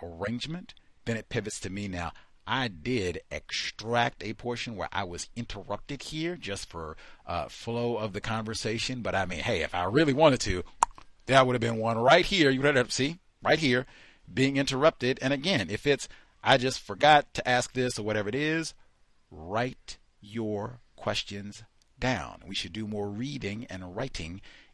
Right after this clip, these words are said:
anyway. Shouldn't be asking a whole lot,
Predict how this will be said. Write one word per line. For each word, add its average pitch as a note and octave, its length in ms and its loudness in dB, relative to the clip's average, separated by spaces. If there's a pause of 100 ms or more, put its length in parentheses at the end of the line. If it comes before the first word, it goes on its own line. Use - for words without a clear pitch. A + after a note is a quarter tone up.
(140)
anyway. E2+ 540 -2
Shouldn't A2+ 380 -6
be A#2 140 -4
asking A2+ 360 -4
a A2+ 60 -4
whole C3+ 220 -4
lot, A#2 380 0